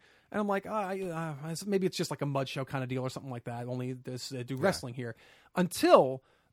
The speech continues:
Speaker 1: the one dude is gearing up to do the finishing move, and he gets a hold of the other guy by the hair, and he go, and, and I hear him say, yeah, uh, basically, "What you don't know is I was from my mother untimely ripped."
Speaker 2: <laughs>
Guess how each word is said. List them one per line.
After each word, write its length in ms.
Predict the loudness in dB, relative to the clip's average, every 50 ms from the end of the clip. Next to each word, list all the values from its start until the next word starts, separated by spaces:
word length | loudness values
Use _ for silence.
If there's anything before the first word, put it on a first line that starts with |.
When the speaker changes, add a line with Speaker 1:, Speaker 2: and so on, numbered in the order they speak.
| _ -6
Speaker 1:
the 140 | -2 0 0
one 240 | 2 4 4 4 4
dude 180 | 4 4 4
is 140 | 4 2 2
gearing 280 | 0 0 2 4 4 4
up 100 | 2 0
to 60 | 0
do 140 | 0 2 2
the 80 | 2
finishing 420 | 2 4 4 4 4 4 2 2 2
move, 160 | 2 2 2 2
and 60 | -2
he 40 | -2
gets 260 | 2 2 2 2 0
a 60 | -4
hold 200 | -4 -2 -2 -2
of 20 | 0
the 80 | -2
other 100 | -2 -2 -2
guy 200 | -2 -2 -2 -2
by 100 | -2 -4
the 100 | -4 -4
hair, 300 | -2 -2 0 0 2 0
and 80 | 0 0
he 60 | 0
go, 200 | 0 -2 -2 -2
and, 320 | 0 0 0 0 0 -2 -2
and 140 | -2 -2 -2
I 60 | -2
hear 260 | -2 0 2 2 2
him 180 | 2 2 0 -2
say, 460 | -2 0 2 4 4 4 2 0 -2 -6 -10 -20 -20 -20 _ _ -6
yeah, 120 | -4 -4 -4 -6 -10 -12
uh, 220 | -10 -10 -10 -10 -10
basically, 400 | -8 -4 -2 -2 -2 0 -2 -2
"What 320 | -4 -4 -6 -8 -8 0 2
you 120 | 4 6
don't 160 | 6 6 4 4
know 200 | 4 6 6 6
is 160 | 4 4 0 0
I 340 | 2 4 6 8 8 8
was 180 | 8 6 6 4
from 200 | 4 2 2 4
my 160 | 4 4 4 6
mother 440 | 6 6 8 8 6 6 4 4 0 -4 -8 4 8
untimely 960 | 8 8 8 6 2 0 2 4 6 8 8 8 6 6 6 6 6 6 6
ripped." 500 | 8 8 8 8 8 8 6 2 -2 0 0
Speaker 2:
<laughs> 60 | 0